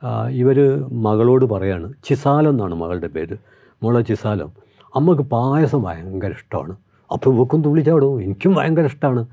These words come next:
എന്നിട്ട് കുട്ടി ഒരു വാചകം പറയും, "എല്ലാവർക്കും ഇഷ്ടമായിരിക്കുമല്ലോ" എന്ന്. അപ്പോൾ പറയും, "അങ്ങനല്ല, പായസം ഇഷ്ടമില്ലാത്ത എത്രയോ ആളുകളുണ്ട്."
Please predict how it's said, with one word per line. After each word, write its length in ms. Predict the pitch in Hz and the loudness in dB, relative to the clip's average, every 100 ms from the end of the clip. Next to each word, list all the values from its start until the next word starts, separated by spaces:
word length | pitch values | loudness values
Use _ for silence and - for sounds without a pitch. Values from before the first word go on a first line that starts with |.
| _ _ _ | _ _ _
എന്നിട്ട് 220 | 185 214 196 | 4 6 6
കുട്ടി 200 | 151 147 | 6 4
ഒരു 80 | |
വാചകം 280 | 117 98 95 | 4 2 0
പറയും, 240 | 87 85 92 _ _ | -2 -6 -12 _ _
"എല്ലാവർക്കും 380 | - 123 165 156 | -2 2 4 4
ഇഷ്ടമായിരിക്കുമല്ലോ" 640 | 131 - 117 92 90 78 | 2 2 2 2 -2 -6
എന്ന്. 140 | 73 85 _ _ _ _ _ _ - | -10 -14 _ _ _ _ _ _ -2
അപ്പോൾ 200 | 151 139 | 0 2
പറയും, 220 | 95 92 | 0 -2
"അങ്ങനല്ല, 440 | 107 131 67 80 - _ _ _ _ _ _ _ | -2 -2 -4 -14 -20 _ _ _ _ _ _ _
പായസം 360 | 131 151 196 190 | 0 2 4 2
ഇഷ്ടമില്ലാത്ത 500 | - - 107 104 - | 0 0 0 -2 -4
എത്രയോ 500 | 85 92 98 101 92 | -6 -2 2 2 0
ആളുകളുണ്ട്." 480 | 80 95 82 76 | -2 -4 -8 -10